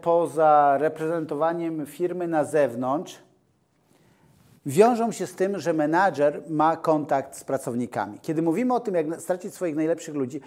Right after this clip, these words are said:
to bardzo rzadko jest tak, że ze względu na prezesa pracownik przestaje pracować, ale bardzo często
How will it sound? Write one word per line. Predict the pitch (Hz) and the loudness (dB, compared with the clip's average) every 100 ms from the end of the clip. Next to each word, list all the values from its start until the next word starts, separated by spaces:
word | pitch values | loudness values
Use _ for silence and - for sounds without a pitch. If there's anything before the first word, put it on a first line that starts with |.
| - | -8
to | 160 | 2
bardzo | 165 226 208 | 4 4 2
rzadko | 185 220 190 | 0 0 -2
jest | - | 0
tak, | 185 151 | 0 0
że | 147 | -2
ze | 147 | -2
względu | 120 117 196 208 | 0 4 4 4
na | 156 185 | 2 2
prezesa | 185 147 131 190 - 147 - - - | 2 0 2 2 2 -2 -2 -12 -4
pracownik | 151 151 185 175 - | -2 2 0 0 -4
przestaje | 151 - 160 151 | -8 -2 0 0
pracować, | 147 131 139 123 202 - - - | -2 -4 -4 -2 -2 -4 -20 -6
ale | 165 151 | 2 2
bardzo | 123 151 220 180 156 | 6 6 6 4 -2
często | - 139 120 - 156 | 0 -2 -2 0 2